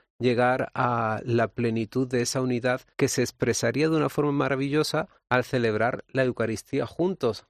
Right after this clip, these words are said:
poder compartir el mismo banquete. En esta tarea del ecumenismo, pues, está la Iglesia Católica, pero también todas las iglesias protestantes, el, iglesias anglicanas y las iglesias ortodoxas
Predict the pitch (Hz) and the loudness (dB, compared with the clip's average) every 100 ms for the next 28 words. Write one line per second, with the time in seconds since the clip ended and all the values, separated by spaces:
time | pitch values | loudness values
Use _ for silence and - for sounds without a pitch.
0 | _ 120 120 123 - 123 110 113 107 - | _ 0 2 0 0 -2 0 -2 -2 -2
1 | 135 139 - 113 123 120 113 98 98 98 | -2 -2 -2 0 0 0 -2 -2 -2 -2
2 | - - _ _ 123 127 135 - 151 143 | -4 -10 _ _ 2 2 2 2 2 2
3 | 135 135 143 139 139 127 131 131 165 160 | 2 2 2 2 2 2 2 4 2 2
4 | 139 120 101 - - 110 104 - - 117 | 0 0 -2 -8 -2 0 2 -2 -4 -6
5 | - 117 117 104 98 - 101 104 151 170 | -2 0 0 0 -2 -4 -4 -2 0 0
6 | 165 196 220 - 117 110 107 107 117 123 | 0 -2 -2 0 0 2 0 2 2 2
7 | 151 220 - 139 131 123 127 117 113 107 | 0 -4 0 2 4 2 0 -2 -2 -2
8 | 110 123 113 - 117 110 104 - 156 175 | 0 0 -4 -4 -2 -2 -2 -2 0 0
9 | 160 160 190 - _ 123 113 107 104 104 | 2 0 0 -6 _ 0 2 2 0 -2
10 | 107 104 107 - 107 104 104 101 147 170 | -2 -2 -2 -2 -4 -4 -4 -2 0 2
11 | 170 180 - - 151 170 139 127 110 120 | 2 -2 -8 -2 0 0 -2 -2 -2 -2
12 | 147 135 - 127 - 110 127 - 160 147 | -2 -4 -4 -4 0 0 -2 -2 -4 -4